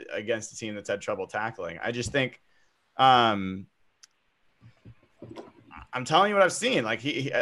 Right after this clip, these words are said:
like, I, I get it. I get it that I'm the, the one person that's not super impressed with him as a receiver, as, like, a game-breaking dominant player. He just isn't to me. That, that's not what I've seen in the games. Like, he,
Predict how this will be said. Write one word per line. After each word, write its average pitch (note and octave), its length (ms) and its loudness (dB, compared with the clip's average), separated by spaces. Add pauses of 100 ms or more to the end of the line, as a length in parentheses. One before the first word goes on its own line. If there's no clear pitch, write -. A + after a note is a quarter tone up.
like, B2 160 -2
I, C#3+ 220 4
I C#3 100 6
get D3+ 240 8
it. - 260 -4
I A#2+ 100 2
get C3+ 200 6
it C#3 140 4
that B2+ 100 6
I'm B2 220 4
the, A#2+ 440 10
the A#2+ 100 4
one A2+ 260 2
person A#2+ 360 4
that's A2+ 180 -2
not A2 280 0
super A2+ 420 0
impressed G#2 500 0
with A#2 140 0
him A#2+ 220 0
as A2 200 0
a G#2 80 -2
receiver, G2+ 520 0
as, A2 120 4
like, G#2 140 -2
a G2+ 80 -4
game-breaking G2+ 680 -4
dominant F#2+ 440 -4
player. A2 460 0 (920)
He A#2+ 140 -2
just F3 220 0
isn't E3 300 2
to A2 80 -6
me. F#2+ 300 -6
That, G2+ 360 2
that's C#3 180 0
not C#3 260 4
what D#3 120 6
I've C#3+ 200 6
seen A2 380 -4
in G2+ 220 -8
the G#2 80 -6
games. F#2+ 260 -6
Like, G2 140 -4
he, - 340 -6